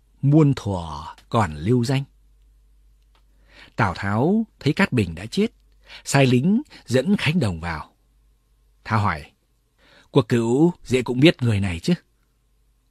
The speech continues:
Thừa giận quát lên rằng, "Quân đẩy tớ đi trốn, sao lại về đây? Nên đem giết đi." Tháo nói, "Người ấy tố cáo kẻ làm phản,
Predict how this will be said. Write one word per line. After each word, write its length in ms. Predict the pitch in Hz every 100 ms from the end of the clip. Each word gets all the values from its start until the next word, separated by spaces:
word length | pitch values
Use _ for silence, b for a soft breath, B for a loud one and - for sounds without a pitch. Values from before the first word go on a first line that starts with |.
| _ _ B B B
Thừa 200 | - 117
giận 280 | 95 104 95 85
quát 300 | 180 190 131
lên 160 | 104
rằng, 180 | 98 80 - _ _ _ _ _ _ _ b b
"Quân 180 | - 123
đẩy 160 | 107 92
tớ 300 | 107 123 190
đi 260 | 156 131 120
trốn, 320 | 127 190 302 - -
sao 160 | 131
lại 160 | 143 120
về 140 | 107
đây? 180 | 110 143 - _ _ _ _ _ _
Nên 360 | 117 117 113 120
đem 160 | 117
giết 140 | 113 185
đi." 140 | 156 - _ _ _ _ _ _ _ _ _ _ _ -
Tháo 160 | 104
nói, 280 | 98 95 117 _ _ _ _ _ _ _ _ -
"Người 200 | 101 92
ấy 340 | 95 117 123 131
tố 140 | 135
cáo 400 | 113 120 151 165
kẻ 160 | - 90
làm 140 | 101
phản, 380 | 92 92 82 95